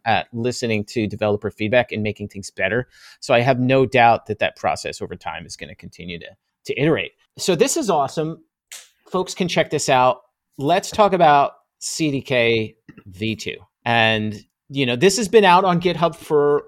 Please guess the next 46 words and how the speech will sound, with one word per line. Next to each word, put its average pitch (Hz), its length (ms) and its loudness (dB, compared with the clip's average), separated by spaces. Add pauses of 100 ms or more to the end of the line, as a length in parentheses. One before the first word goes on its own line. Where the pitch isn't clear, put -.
I 143 140 2
feel 151 220 -2
like, 110 200 -2
a 101 60 -6
while, 92 580 -4
uh, 107 520 2
you 135 140 -2
know, 104 100 -2 (260)
getting 147 320 4
developer 135 420 -4
feedback, 123 420 -6 (140)
waiting 156 640 0 (240)
<laughs> 202 300 -12
and 131 180 2
waiting. 143 480 0 (380)
Uh, 127 320 2
and 127 200 -4
now 165 240 4
it's 175 140 -2
out 147 220 4
there. 135 500 2
So 135 500 -2
let's 190 300 2
just 262 240 -2
assume, 165 420 -2
I 151 80 2
mean, 151 160 -2
'cause 160 160 -4
our 208 180 4
audience 143 360 4
is 117 120 -4
all 113 140 0
over 107 140 -2
the 104 60 -6
place. 110 220 -4
Let's 233 220 0
just 226 140 -2
assume 170 360 -2 (220)
somebody 208 480 2
today 180 220 0
has 151 120 4
heard 170 240 -2
of 156 60 -4
C 160 140 -6
D 143 80 -8
K. 139 420 -2